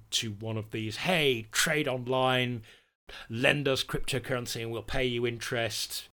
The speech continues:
put your stuff in a hot wallet so you can act within seconds,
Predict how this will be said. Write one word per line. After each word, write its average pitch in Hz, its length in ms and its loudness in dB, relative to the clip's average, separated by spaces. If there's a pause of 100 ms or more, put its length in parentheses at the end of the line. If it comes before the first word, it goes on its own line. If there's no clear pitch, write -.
(540)
put - 220 2
your 131 140 2
stuff - 320 0
in 131 100 0
a 113 60 2
hot - 240 0
wallet 120 400 2
so - 180 0
you 113 260 -4 (220)
can 117 260 -10 (120)
act 151 280 6
within 127 240 -2
seconds, 120 720 -2